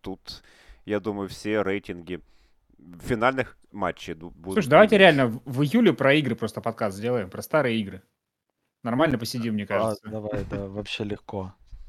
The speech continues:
Speaker 3: Легко. Про компьютерные или про Н Ф Л?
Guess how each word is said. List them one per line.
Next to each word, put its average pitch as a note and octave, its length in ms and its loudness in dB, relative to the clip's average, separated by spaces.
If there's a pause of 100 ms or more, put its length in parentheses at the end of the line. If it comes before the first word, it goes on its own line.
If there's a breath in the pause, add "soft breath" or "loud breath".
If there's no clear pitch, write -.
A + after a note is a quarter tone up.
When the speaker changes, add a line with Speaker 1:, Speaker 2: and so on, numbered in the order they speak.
(340)
Speaker 3:
Легко. G#2 300 -4
Про C#3 160 0
компьютерные D3 540 4
или G#2+ 100 2
про A2+ 200 4
Н A2+ 120 2
Ф - 160 -2
Л? F2+ 220 -2